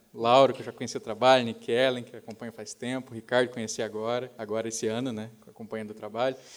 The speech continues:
E também com o pessoal da mesa que vem a seguir, né? Que eu considero essa uma dobradinha de ficção folclórica aqui da Odisseia, porque quem conhece o trabalho dos colegas Ian Fraser, Felipe Castilho, Simone Sauresig, né, que vem pra mesa a seguir,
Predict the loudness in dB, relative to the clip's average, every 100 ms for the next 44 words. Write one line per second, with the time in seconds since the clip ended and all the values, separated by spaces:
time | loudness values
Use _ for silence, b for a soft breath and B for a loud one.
0 | B -4 4 4 6 4 4 0 -8 -20
1 | -20 0 4 4 0 -2 2 2 4 2
2 | 4 4 4 4 2 -2 -4 0 2 0
3 | 0 -2 0 2 4 2 0 0 2 0
4 | 4 6 6 4 2 2 4 6 6 6
5 | 2 -2 0 -2 -4 -10 -8 -4 -2 2
6 | 0 2 6 6 4 -6 -4 -4 0 0
7 | 0 -2 -2 -2 -2 -6 -12 -10 -2 0
8 | 2 0 -2 -6 -10 -10 -8 -2 -2 0
9 | 2 2 0 -6 -10 -2 0 0 0 -2
10 | -2 -6 -6 -4 0 0 -2 -8 -10 -8
11 | -10 -10 -8 -2 -2 -2 -6 -6 -6 -4
12 | -4 -4 -4 -2 -2 -4 -8 -10 -10 -8
13 | -6 -2 0 0 0 -2 -4 -6 -2 -2